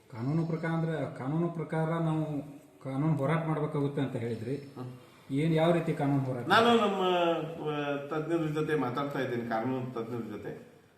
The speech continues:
Speaker 2: ಅದನ್ನು ಮುಂದೆ ನಿಮಗೆ ತಿಳಿಸ್ತೀನಿ.
Speaker 1: ಕಾದ್ ನೋಡ್ಬೇಕಾ ಏನು?
Speaker 2: ನಿಮ್ಮ ಪ-, ಒಂದು ಪ್ಯಾನೆಲ್ ವಿರುದ್ಧ ನಾನು ಸ್ಪರ್ಧೆ ಮಾಡಿದೆ ಅನ್ನೋ ಒಂದೇ ಕಾರಣಕ್ಕೆ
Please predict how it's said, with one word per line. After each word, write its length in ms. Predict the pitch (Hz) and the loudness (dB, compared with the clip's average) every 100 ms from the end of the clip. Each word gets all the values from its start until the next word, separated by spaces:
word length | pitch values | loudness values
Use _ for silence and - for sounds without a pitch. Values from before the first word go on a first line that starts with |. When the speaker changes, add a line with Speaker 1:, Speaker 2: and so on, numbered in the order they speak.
| _ | _
Speaker 2:
ಅದನ್ನು 260 | 127 156 156 | -4 0 0
ಮುಂದೆ 240 | 151 190 | 0 0
ನಿಮಗೆ 240 | 156 123 - | -2 -2 -4
ತಿಳಿಸ್ತೀನಿ. 400 | 107 101 - - - _ _ _ _ _ _ _ _ | -6 -8 -12 -18 -20 _ _ _ _ _ _ _ _
Speaker 1:
ಕಾದ್ 200 | 135 131 | -8 -4
ನೋಡ್ಬೇಕಾ 320 | 123 117 120 | -4 -6 -8
ಏನು? 380 | 120 135 160 - - - - _ _ _ _ _ _ _ _ _ _ _ - | -10 -10 -12 -16 -20 -20 -20 _ _ _ _ _ _ _ _ _ _ _ -6
Speaker 2:
ನಿಮ್ಮ 340 | 160 233 233 233 | 4 6 8 6
ಪ-, 240 | - - | 2 0
ಒಂದು 420 | 180 208 208 196 | 2 2 2 4
ಪ್ಯಾನೆಲ್ 340 | 190 202 247 226 | 6 6 6 6
ವಿರುದ್ಧ 320 | 226 233 247 | 4 4 4
ನಾನು 280 | 226 214 - | 4 4 2
ಸ್ಪರ್ಧೆ 420 | - 220 226 226 | 0 0 4 4
ಮಾಡಿದೆ 320 | 214 208 220 | 2 2 4
ಅನ್ನೋ 180 | 208 208 | 4 4
ಒಂದೇ 320 | 196 190 233 | 2 4 2
ಕಾರಣಕ್ಕೆ 800 | 226 202 202 - 143 196 - - | 6 6 4 0 -2 -2 -4 -12